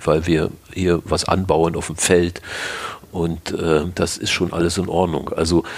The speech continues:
da ist so ein bisschen dieser Stadt-Land-Gegensatz, der jetzt gerade in, in Thüringen natürlich in einem Bundesland, das ist ja auch ein Zwergstaat, da gibt's ja weniger Leute als in Berlin.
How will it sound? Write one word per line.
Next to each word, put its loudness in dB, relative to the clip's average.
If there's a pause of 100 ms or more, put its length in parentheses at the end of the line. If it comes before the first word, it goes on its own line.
(160)
da 2
ist 2
so 4
ein 4
bisschen 6
dieser 4
Stadt-Land-Gegensatz, 0
der 2
jetzt 2
gerade 2
in, -4
in -6
Thüringen 2
natürlich 2
in -2
einem -2
Bundesland, 0 (460)
das -8
ist 0
ja 2
auch -6
ein -6
Zwergstaat, 0
da -6
gibt's -4
ja -2
weniger 0
Leute 2
als -2
in -6
Berlin. -4